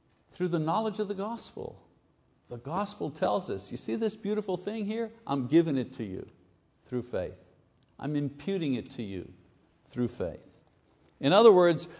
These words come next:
when God looks at the members of His kingdom, this is the perfection that He sees. Not because the people in the kingdom have achieved it, but because the King of the kingdom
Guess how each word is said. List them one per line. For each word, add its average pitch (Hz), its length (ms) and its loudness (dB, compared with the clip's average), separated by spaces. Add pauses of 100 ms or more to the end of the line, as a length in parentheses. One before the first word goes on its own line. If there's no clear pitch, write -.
(200)
when 139 240 4
God 214 400 8
looks 226 280 8
at 180 120 2
the 180 80 6
members 190 420 6
of 156 80 6
His 127 160 4
kingdom, 214 640 2 (500)
this 143 400 4
is 226 180 0
the 196 120 2
perfection 196 640 -2
that 156 160 4
He 143 140 0
sees. 135 640 0 (340)
Not 185 320 6
because 220 360 6
the 185 100 8
people 202 340 4
in 185 120 6
the 160 80 6
kingdom 185 460 2
have 160 140 4
achieved 240 520 2
it, 254 240 2 (360)
but 160 200 2
because 170 400 4
the 139 100 4
King 285 480 6
of 135 160 2
the 131 80 4
kingdom 147 560 0